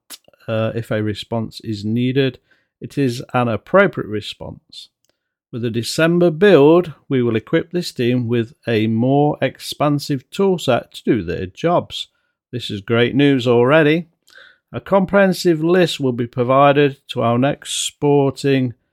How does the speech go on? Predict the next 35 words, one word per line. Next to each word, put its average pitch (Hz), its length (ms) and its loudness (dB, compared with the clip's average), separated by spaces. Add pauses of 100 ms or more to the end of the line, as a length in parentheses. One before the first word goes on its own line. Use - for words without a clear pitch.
(240)
code 185 320 4
update, 123 560 2 (300)
but - 180 -8
for 120 160 -4
now, 147 380 4
a 117 80 0
preview 156 640 0
of 113 340 0
what 92 360 -10
is 101 160 -14
to 151 140 -6
come, 156 460 -4 (520)
and 175 120 0
it 147 140 0
says 139 160 0
in 127 140 0
brackets, 123 300 -4
'in 175 200 2
no 98 180 -4
particular - 600 -14
order, 143 400 2
folks.'" - 600 -8 (540)
So, 170 560 6 (120)
number 156 380 2
one, 190 440 2 (120)
coaching. 190 600 0 (300)
Doesn't 143 320 -2
say 143 300 0
anything 170 420 0
else 165 280 0
apart 165 440 0
from 151 320 0
the 175 120 4
word 143 460 2 (100)
coaching. 123 580 -4